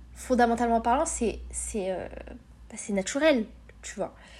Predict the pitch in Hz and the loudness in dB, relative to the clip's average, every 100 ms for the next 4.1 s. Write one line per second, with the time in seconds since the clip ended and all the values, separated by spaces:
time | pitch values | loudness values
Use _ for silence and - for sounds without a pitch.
0 | - - 233 269 269 302 294 254 247 226 | -20 -2 8 10 10 4 2 2 0 -2
1 | 233 254 302 - 233 226 214 330 294 214 | 0 2 0 0 2 2 2 0 -2 -4
2 | 214 269 320 214 - - 294 262 254 269 | -4 -6 -4 -4 -4 -4 0 2 4 2
3 | 269 269 262 262 - - - - - 226 | 2 2 2 -2 -16 -20 -20 -20 -6 -6